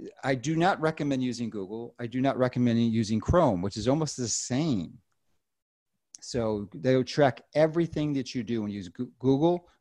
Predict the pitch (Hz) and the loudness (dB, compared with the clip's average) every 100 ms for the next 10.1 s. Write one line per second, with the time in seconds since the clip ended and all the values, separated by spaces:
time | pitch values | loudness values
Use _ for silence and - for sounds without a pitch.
0 | - 131 127 127 131 - 113 98 113 98 | -2 2 2 0 -2 -6 -8 -6 -6 -4
1 | 87 101 117 117 139 139 127 113 - 135 | -6 -6 -4 0 2 2 0 -2 0 2
2 | 170 - 143 117 117 117 110 98 - 139 | 2 0 0 0 0 -2 -4 -4 -4 -2
3 | 127 123 120 - _ _ _ _ _ _ | 2 2 0 -2 _ _ _ _ _ _
4 | _ - - 135 127 110 98 - - - | _ -14 -2 2 2 2 -2 -10 -12 -10
5 | 104 120 117 123 123 117 110 110 95 - | -6 0 4 4 2 0 0 -2 -4 -6
6 | 98 98 101 90 104 95 - 90 - - | -8 -8 -8 -10 -10 -12 -14 -18 -20 -20
7 | - _ _ _ _ - _ _ _ - | -20 _ _ _ _ -20 _ _ _ -2
8 | 143 123 120 120 156 147 - 120 143 135 | 2 4 2 0 0 -2 -6 -2 4 6
9 | 139 143 127 135 110 - 117 123 110 95 | 6 2 -2 -4 -6 -6 0 4 4 0
10 | 107 | -4